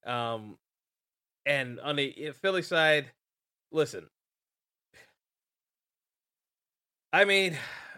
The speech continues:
you can play Jalen Hurts, but I would just play Jalen Hurts solo. Uh, Jalen Hurts just does not throw enough to warrant playing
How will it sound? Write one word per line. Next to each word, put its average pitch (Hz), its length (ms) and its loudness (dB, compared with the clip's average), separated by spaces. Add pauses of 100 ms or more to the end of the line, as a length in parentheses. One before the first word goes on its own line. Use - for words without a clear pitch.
(200)
you 175 160 -12
can 202 100 -4
play 208 200 4
Jalen 143 360 0
Hurts, - 460 -16 (320)
but 160 100 2
I 190 140 8
would 180 100 2
just 160 160 -8
play 143 160 0
Jalen 117 340 -4
Hurts 101 240 -12
solo. 90 500 -10
Uh, 117 200 -6 (200)
Jalen 185 340 2
Hurts 185 240 -4
just - 240 -12
does 117 140 -18
not 151 260 -2
throw 151 220 2
enough 117 320 -6 (560)
to 127 200 -6 (140)
warrant 143 480 -2 (360)
playing 135 500 -4